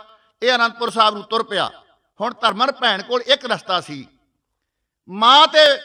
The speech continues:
ਭੈਣ ਦਾ ਇੱਕ ਰਸਤਾ, ਰਿਸ਼ਤਾ ਐਸਾ ਹੈ, ਸੰਸਾਰ ਵਿੱਚ ਭਾਵੇਂ ਪੁੱਤਰ ਕਿੰਨੀਆਂ ਗਲਤੀਆਂ ਕਰੇ, ਇਹ ਮਾਤਾ ਪੁੱਤਰ ਵਾਸਤੇ ਹਮੇਸ਼ਾ ਹੀ, ਪੁੱਤਰ ਕਿੰਨੇ ਗੁਨਾਹ ਕਰੇ,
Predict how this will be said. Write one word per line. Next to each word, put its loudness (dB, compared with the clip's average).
ਭੈਣ -4
ਦਾ 2
ਇੱਕ -8
ਰਸਤਾ, 2
ਰਿਸ਼ਤਾ 2
ਐਸਾ 2
ਹੈ, -2
ਸੰਸਾਰ 2
ਵਿੱਚ -2
ਭਾਵੇਂ 2
ਪੁੱਤਰ 0
ਕਿੰਨੀਆਂ -4
ਗਲਤੀਆਂ -2
ਕਰੇ, -2
ਇਹ -10
ਮਾਤਾ 2
ਪੁੱਤਰ 0
ਵਾਸਤੇ 0
ਹਮੇਸ਼ਾ 0
ਹੀ, 0
ਪੁੱਤਰ -2
ਕਿੰਨੇ -4
ਗੁਨਾਹ 2
ਕਰੇ, 2